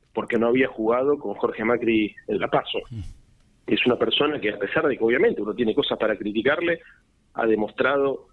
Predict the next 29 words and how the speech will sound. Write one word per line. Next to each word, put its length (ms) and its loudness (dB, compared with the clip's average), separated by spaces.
ser 120 -6
una 120 0
persona 400 0
sensible, 440 2
muy 120 0
comprometida. 800 2
Y 140 -2
esto 200 0
que 120 -4
te 80 -8
estoy 180 -4
diciendo, 380 2
Rosario, 640 -2
lo 140 2
dije 340 2
hace 440 0
dos 240 2
años 240 0
atrás, 280 0
no 200 0
ahora 380 2
que 100 -2
la 80 2
echaron. 340 -2
O 300 -18
sea, 120 -4
decí-, 440 2
yo 120 4
decía 480 0